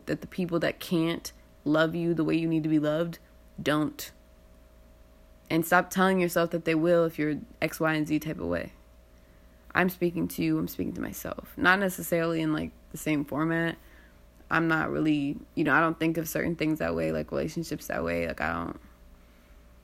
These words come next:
I don't know. I'm the other way with that, where I'm just like, "All right, you think you feel this way, but I'ma tell you right now, no, you don't." You know what I mean? Like, I, I kinda argue with people's feelings based on their actions. It's the same principle. It's just, like, that other side of it where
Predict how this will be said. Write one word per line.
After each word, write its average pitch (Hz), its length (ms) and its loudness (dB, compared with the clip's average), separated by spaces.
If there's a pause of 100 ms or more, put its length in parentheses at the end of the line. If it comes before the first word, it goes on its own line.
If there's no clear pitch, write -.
(240)
I 156 160 8
don't 139 140 -2
know. 82 260 -4
I'm 175 160 4
the - 140 -2
other 175 180 4
way 170 100 4
with 160 140 -2
that, 170 240 2
where 147 80 2
I'm 156 140 2
just 165 120 -6
like, 151 160 -2
"All - 60 -2
right, 104 160 -2
you 165 140 -2 (100)
think 226 260 4
you 160 80 2
feel 131 220 -2
this 98 180 -4
way, 139 200 2
but 117 160 -4
I'ma 110 240 -2
tell - 160 -6
you 87 160 -2
right 127 160 0
now, 131 180 -2
no, 62 140 -8
you 65 140 -8
don't." - 300 -4
You 170 120 2
know 170 80 4
what 165 80 2
I - 0 -
mean? 151 100 2
Like, 117 80 2
I, - 80 0
I - 60 -2
kinda - 240 -4
argue 156 260 0
with - 80 -4
people's - 360 -8
feelings 90 520 -4 (920)
based 185 200 4
on 185 60 2
their 190 100 0
actions. - 460 -4 (240)
It's - 80 -20
the 196 60 -4
same 175 240 0
principle. 190 400 -2
It's 170 80 -8
just, 170 180 -8
like, 73 220 -6
that 76 360 -4 (540)
other 170 240 4
side 160 340 0
of 160 140 -2
it - 260 -4
where 160 640 -2